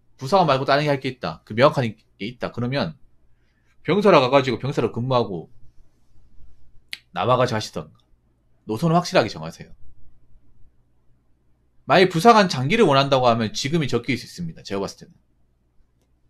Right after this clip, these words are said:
사람들이 관심이 없을 때. 이 관심이라는 게 영원하지 않거든요. 지금은 사람들이 뭐 부사관 뭐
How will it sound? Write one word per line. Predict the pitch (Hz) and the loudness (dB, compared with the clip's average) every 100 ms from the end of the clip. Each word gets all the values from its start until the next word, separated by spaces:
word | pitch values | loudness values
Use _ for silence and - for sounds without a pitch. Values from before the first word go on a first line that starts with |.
| _ _ _ _ _ _ _ _ _ _ _ _ - - - - | _ _ _ _ _ _ _ _ _ _ _ _ -20 -20 -20 -10
사람들이 | - 208 185 156 | 2 4 4 0
관심이 | - 104 151 | -2 -4 -4
없을 | 101 - 92 | -4 -6 -10
때. | 80 | -8
이 | 104 147 | -8 -6
관심이라는 | 113 120 214 208 151 131 | -4 -2 0 4 4 2
게 | 101 | -2
영원하지 | 87 135 180 | 2 2 2
않거든요. | 82 - 95 85 165 _ - _ _ - - _ _ _ _ - | -2 -6 -10 -12 -16 _ -20 _ _ -20 -20 _ _ _ _ -4
지금은 | 165 214 214 | 2 4 6
사람들이 | 208 208 185 | 6 4 2
뭐 | 170 | -2
부사관 | 151 127 165 160 135 | -2 -2 0 2 0
뭐 | 135 120 | -2 0